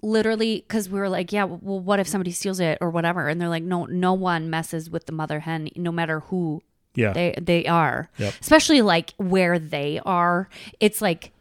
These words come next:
Speaker 1: teenagers and kids and, like, that kind of stuff. But
Speaker 2: Yeah.
Speaker 1: yeah, so they keep their money in a box and they call it their bank.
Speaker 2: Yep.
Speaker 1: So
Speaker 2: Super cool.
Speaker 1: anyways, yeah, I'm, I'm very, very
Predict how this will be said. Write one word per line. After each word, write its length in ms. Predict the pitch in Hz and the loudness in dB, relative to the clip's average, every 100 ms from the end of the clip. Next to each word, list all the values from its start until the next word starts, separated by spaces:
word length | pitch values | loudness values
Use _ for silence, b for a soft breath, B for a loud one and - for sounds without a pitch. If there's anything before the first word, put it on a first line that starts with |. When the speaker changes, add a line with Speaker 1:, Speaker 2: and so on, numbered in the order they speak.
| _ | _
Speaker 1:
teenagers 560 | - 196 180 170 165 160 | -6 -2 -2 -2 -4 -4
and 100 | 156 | -8
kids 380 | - 156 147 147 | -6 -6 -6 -10
and, 120 | 139 | -10
like, 200 | 131 - | -12 -10
that 180 | - - | -12 -6
kind 140 | 190 | -6
of 100 | 190 | -4
stuff. 340 | - 196 196 - | -2 -2 -2 0
But 220 | 175 151 | 0 0
Speaker 2:
Yeah. 480 | 131 - - - 294 | -4 -14 -18 4 6
Speaker 1:
yeah, 40 | |
so 160 | 240 233 | 6 4
they 180 | 214 226 | 2 0
keep 300 | - 247 - | 0 -4 2
their 160 | 262 | 2
money 420 | 247 226 226 226 - _ | 4 0 -2 -4 -8 _
in 360 | 214 214 208 - - | 0 2 0 -6 -4
a 400 | 202 185 180 175 - _ _ _ _ _ | -2 0 -2 -4 -12 _ _ _ _ _
box 500 | 180 151 - - - - | 0 0 -2 -12 -14 -8
and 140 | 190 | -6
they 60 | 175 | -6
call 200 | - 175 | -4 -2
it 120 | - | -2
their 120 | 180 | -4
bank. 680 | 170 160 151 - - - - _ _ | -4 -2 -4 -6 -12 -20 -20 _ _
Speaker 2:
Yep. 200 | 110 - b b b b b _ | -2 -2 b b b b b _
Speaker 1:
So 380 | - 165 139 - - - - | -6 -4 -4 -8 -18 -20 -20
Speaker 2:
Super 340 | - 117 110 98 | -10 -10 -8 -12
cool. 300 | - 113 - _ | -12 -12 -14 _
Speaker 1:
anyways, 580 | 190 190 - - - - | -8 -6 -8 -10 -10 -10
yeah, 320 | - - 226 226 _ | -10 -8 -10 -12 _
I'm, 280 | 196 202 190 - | -6 -6 -6 -8
I'm 220 | 190 180 | -4 -4
very, 540 | 175 190 185 185 185 - | -4 -4 -2 -2 -2 -6
very 800 | - 170 175 175 175 170 170 | -10 -6 -2 0 2 0 0